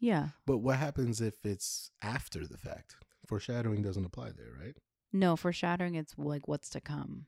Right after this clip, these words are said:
Speaker 2: Right. So I think in that moment it's foreshadowing.
Speaker 1: Yeah.
Speaker 2: But there's other times where,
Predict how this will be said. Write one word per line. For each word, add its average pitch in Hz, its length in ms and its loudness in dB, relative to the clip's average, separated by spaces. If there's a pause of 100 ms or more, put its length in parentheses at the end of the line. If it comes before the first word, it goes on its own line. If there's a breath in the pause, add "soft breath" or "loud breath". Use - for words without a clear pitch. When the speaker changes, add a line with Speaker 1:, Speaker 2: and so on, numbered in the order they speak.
Speaker 2:
Right. 98 340 4 (100)
So 87 560 0 (480)
I 117 120 4
think 107 260 2
in 98 140 -2
that 101 240 -2
moment 82 340 -4
it's 78 120 -14
foreshadowing. - 600 -14 (440)
Speaker 1:
Yeah. 156 240 2 (100)
Speaker 2:
But 95 140 -4
there's 110 320 4 (100)
other 120 240 4
times 95 560 -2
where, 85 380 -6